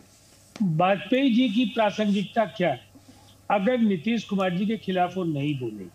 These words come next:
नीतीश कुमार जी की पार्टी के उम्मीदवारों को हराने के लिए आत्मघाती दस्ते की तरह आचरण नहीं करे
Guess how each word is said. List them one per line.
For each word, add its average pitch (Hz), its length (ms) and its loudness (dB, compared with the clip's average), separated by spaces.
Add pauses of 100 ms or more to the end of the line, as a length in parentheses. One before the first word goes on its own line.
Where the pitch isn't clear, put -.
(840)
नीतीश 190 400 4
कुमार 214 220 4
जी 196 140 2
की 202 140 2
पार्टी 190 400 0
के 202 120 0
उम्मीदवारों 196 580 2
को 202 140 0
हराने 175 440 0
के 175 140 -6
लिए 180 160 -2
आत्मघाती 165 760 -2
दस्ते 190 240 -2
की 175 140 0
तरह 165 240 2
आचरण 196 440 2
नहीं 147 200 0
करे 123 180 -8